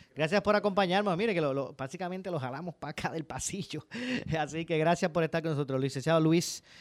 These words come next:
Tato León Rodríguez. Nos vamos. Mire, sigan en la sintonía y escuchando la programación de,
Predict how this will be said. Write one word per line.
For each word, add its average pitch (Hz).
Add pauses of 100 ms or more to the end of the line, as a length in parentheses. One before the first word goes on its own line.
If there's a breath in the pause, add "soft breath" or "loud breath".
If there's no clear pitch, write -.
(180 loud breath)
Tato 151
León 156
Rodríguez. 151
Nos 147
vamos. 202 (540 loud breath)
Mire, 196
sigan 233
en 156
la 143
sintonía 143
y 135
escuchando 147
la 156
programación 143
de, 147